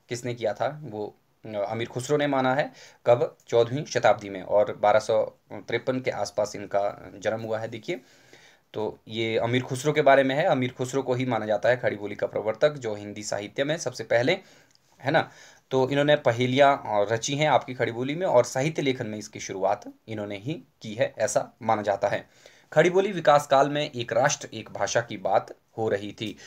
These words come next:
तो यहाँ पर देखिए क्या माना जाता है कि एक ही बोली और एक राष्ट्र की बात यहाँ पर की गई है। इसमें आप देखते हैं कि आपके जो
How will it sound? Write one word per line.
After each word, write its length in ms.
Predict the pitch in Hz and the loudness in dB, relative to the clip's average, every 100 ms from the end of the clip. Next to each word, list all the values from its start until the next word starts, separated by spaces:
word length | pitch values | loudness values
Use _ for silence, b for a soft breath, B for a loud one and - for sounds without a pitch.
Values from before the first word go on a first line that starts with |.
| B - | B -6
तो 60 | |
यहाँ 240 | 107 123 151 | 0 4 4
पर 140 | 156 | 4
देखिए 340 | 147 147 143 | 2 -2 -4
क्या 160 | 143 123 | 2 2
माना 280 | 117 117 117 | 2 0 2
जाता 280 | 110 104 113 | 0 0 0
है 120 | 135 | 0
कि 240 | 139 135 120 | -2 -8 -2
एक 180 | 135 147 | -2 -2
ही 160 | 175 | -6
बोली 320 | 170 120 113 131 | -6 -4 -2 0
और 160 | 110 | 0
एक 220 | 98 107 | 0 -4
राष्ट्र 320 | 104 104 - 101 | 2 2 2 -10
की 120 | 101 | -6
बात 240 | 98 101 | -4 -4
यहाँ 160 | 101 101 | -6 -6
पर 100 | 101 | -8
की 140 | - | -6
गई 160 | 123 143 | -4 2
है। 200 | 156 175 B B | 2 2 B B
इसमें 240 | 123 127 151 | -10 0 6
आप 140 | 135 | 6
देखते 300 | 123 131 135 | 6 0 0
हैं 140 | 139 135 | -2 0
कि 120 | 131 | 4
आपके 340 | 110 110 123 | 4 4 -2
जो 280 | 117 117 117 | 2 2 2